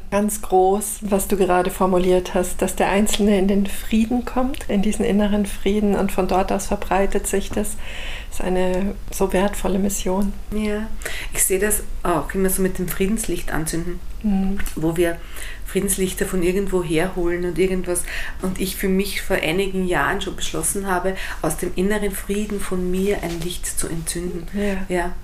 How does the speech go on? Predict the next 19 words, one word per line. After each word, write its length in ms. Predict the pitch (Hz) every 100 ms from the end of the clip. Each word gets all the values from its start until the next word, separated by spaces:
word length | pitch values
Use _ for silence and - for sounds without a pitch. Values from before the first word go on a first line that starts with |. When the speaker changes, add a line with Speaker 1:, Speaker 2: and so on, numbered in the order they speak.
| -
Speaker 2:
und 160 | 175 170
Speaker 1:
Genau. 140 | 185 185
Speaker 2:
das 160 | -
weiterzugeben. 720 | 156 139 135 - - - 151 - - -
Mhm. 120 | 185
Speaker 1:
Ja. 100 | 185 180 - - - - - - -
Ja, 220 | 214 208 220 - -
da 100 | 220
teilen 360 | - 196 226
wir 100 | 214
diesen 260 | 214 196 240
Ansatz 520 | 202 208 226 - - - 269 - - -
<laughs> 500 | 349 403 381 - -
ganz, 480 | 220 220 - - - -
ganz 220 | 208 196
intensiv. 580 | 196 202 196 202 196 - - - - - - - - - -
Ich 180 | 220 -
danke 360 | 202 226 233
dir. 420 | 233 214 214 214